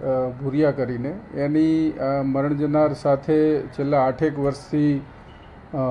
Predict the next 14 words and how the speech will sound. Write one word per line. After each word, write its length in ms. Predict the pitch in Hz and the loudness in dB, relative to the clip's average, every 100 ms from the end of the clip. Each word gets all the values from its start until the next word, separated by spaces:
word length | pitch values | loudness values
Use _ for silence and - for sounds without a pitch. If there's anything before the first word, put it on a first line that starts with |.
| 123 - | -2 -2
પ્રેમ 240 | 143 151 | 0 0
સંબંધ 400 | 147 147 156 151 | 0 2 2 2
હતો, 440 | 139 156 147 135 - | 0 0 0 -2 -4
આમ 160 | 127 135 | -4 -4
તેને 280 | 139 139 | -4 -4
કહીએ 220 | 139 139 135 | -4 -4 -4
કે 100 | 123 | -4
લગ્ન 260 | 127 147 | -2 -2
સંબ-, 280 | 147 143 139 139 | -2 -2 -4 -4
લગ્નેતર 480 | 131 135 147 147 | -2 0 0 0
સંબંધ 380 | 143 143 139 143 | -2 -2 0 0
હતો. 240 | 117 131 - - - - - - - - - - - 151 | 0 -4 -8 -14 -20 -20 -20 -20 -20 -20 -20 -20 -6 0
એના 560 | 151 165 165 165 165 - - - - - | 4 6 6 6 4 -2 -16 -20 -20 -4
પછી 460 | 160 151 180 143 | -2 0 2 2